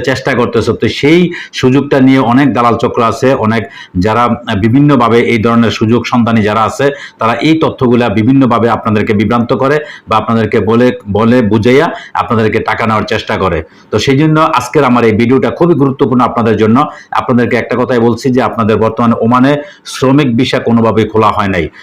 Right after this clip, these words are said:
শ্রমিক ভিসার এখনো কোনো সরকারিভাবে বিবৃতি দেওয়া হয় নাই।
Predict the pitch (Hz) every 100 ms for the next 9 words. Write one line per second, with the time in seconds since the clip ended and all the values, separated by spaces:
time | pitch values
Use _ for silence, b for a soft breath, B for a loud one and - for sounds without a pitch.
0 | B - 127 127 139 123 - 127 123 -
1 | 113 107 120 127 113 110 104 113 123 131
2 | B B - 123 113 135 131 123 107 120
3 | 120 123 113 104 113 110 147